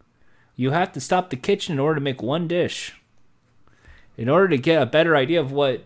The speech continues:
Chef Mendiola meant, we stepped inside the kitchen to see how the gold experience is made. This is a boring video.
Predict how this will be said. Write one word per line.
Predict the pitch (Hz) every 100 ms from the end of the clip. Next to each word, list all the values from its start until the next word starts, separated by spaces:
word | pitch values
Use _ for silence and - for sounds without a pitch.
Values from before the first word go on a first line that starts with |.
| -
Chef | - 160 165 160
Mendiola | 165 160 147 190 170
meant, | 120 120 135 - - -
we | - 226
stepped | - 262 277 185
inside | 135 143 143
the | 156
kitchen | 143 220 226 117 110
to |
see | - 123
how | 170
the | 180 110
gold | - 143 156
experience | - - 143 143 135
is | 127
made. | 127 120
This | 220
is | 381
a | 370
boring | - 143 196 147
video. | 104 101 117 92 -